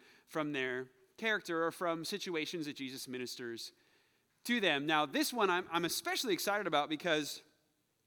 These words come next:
I kinda had this, like, aha moment this week in studying. This really, like, reorienting kind of moment. I, there was something that I hadn't seen before,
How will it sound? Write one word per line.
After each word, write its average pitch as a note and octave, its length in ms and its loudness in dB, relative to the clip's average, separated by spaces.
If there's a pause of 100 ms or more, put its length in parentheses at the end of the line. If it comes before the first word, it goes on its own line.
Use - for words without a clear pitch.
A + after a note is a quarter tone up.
(160)
I - 40 -20
kinda C4 220 6
had B3 160 4
this, A3 140 4
like, E3 220 0
aha E3+ 480 4
moment C#3+ 720 -4 (540)
this E3+ 240 2
week D3+ 300 2
in C3+ 100 -2
studying. A2+ 640 -6
This E3+ 240 2
really, G#3+ 280 6
like, E3+ 260 4 (800)
reorienting G#3+ 1300 6 (420)
kind F#3+ 160 4
of D#3 80 2
moment. D#3+ 560 0
I, E3+ 120 -2
there F3+ 120 0
was E3+ 100 2
something A#3+ 520 0
that F3 160 4
I E3 100 4
hadn't B3 320 0
seen A#3 380 2
before, C3+ 560 -2